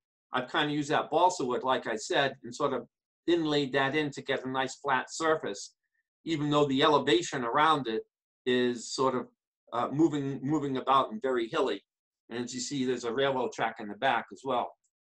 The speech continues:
Um, that's set down with the whole building together. I just back it up. That's it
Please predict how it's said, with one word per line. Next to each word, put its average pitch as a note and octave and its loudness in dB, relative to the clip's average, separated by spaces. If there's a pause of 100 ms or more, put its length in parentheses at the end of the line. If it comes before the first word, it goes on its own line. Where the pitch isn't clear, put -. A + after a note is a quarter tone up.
(920)
Um, G#2+ -6 (380)
that's - -2
set B2 -4
down C3 0
with B2 -4 (580)
the A2+ -8
whole B2+ -4
building B2 -2
together. G2 -10
I G#2+ -12
just G#2 -16
back G#2 -6
it A#2 -10
up. B2 -2 (540)
That's B2 -4
it A2+ -4